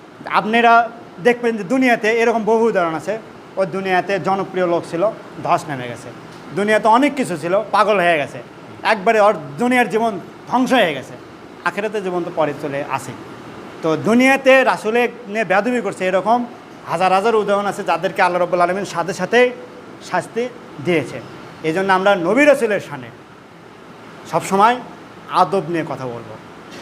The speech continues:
নবীর শানে সবসময় কথা হবে আমাদের আদবের সাথে।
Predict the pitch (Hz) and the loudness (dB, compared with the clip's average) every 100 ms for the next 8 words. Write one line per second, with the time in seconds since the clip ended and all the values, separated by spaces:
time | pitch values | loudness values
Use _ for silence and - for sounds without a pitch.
0 | - - - 147 175 226 254 - 202 190 | -18 -18 -8 0 4 4 2 0 -2 0
1 | 185 180 196 208 175 175 180 185 170 175 | -2 -2 -4 0 0 2 2 2 2 2
2 | 233 233 - - - - 175 202 233 208 | 0 -2 -14 -18 -20 -2 2 4 4 2
3 | 147 127 | -2 -12